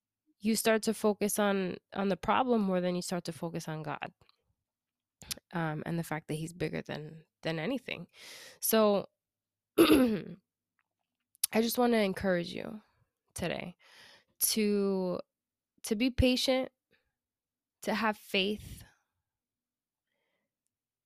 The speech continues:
to help, to ask God to help you give yourself grace, and to pray for the wisdom to find the right solutions.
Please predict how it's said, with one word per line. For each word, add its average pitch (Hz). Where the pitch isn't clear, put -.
to 220
help, 214
to -
ask 208
God 208
to 196
help 180
you 190
give 185
yourself 180
grace, 175
and 208
to 240
pray 233
for 269
the 254
wisdom 226
to -
find 196
the 202
right 175
solutions. -